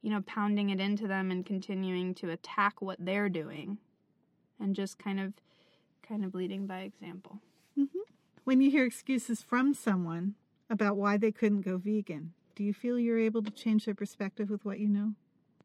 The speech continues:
Speaker 1: No. I actually don't. I feel like I could, I have a lot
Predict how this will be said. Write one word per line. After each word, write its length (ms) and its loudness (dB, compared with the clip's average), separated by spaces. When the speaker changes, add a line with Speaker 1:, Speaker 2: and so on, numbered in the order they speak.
Speaker 1:
No. 600 -4
I 120 -8
actually 580 -6
don't. 600 -4
I 60 -10
feel 160 -6
like 140 -4
I 100 0
could, 160 -6
I 160 -4
have 160 -2
a 80 -2
lot 400 -2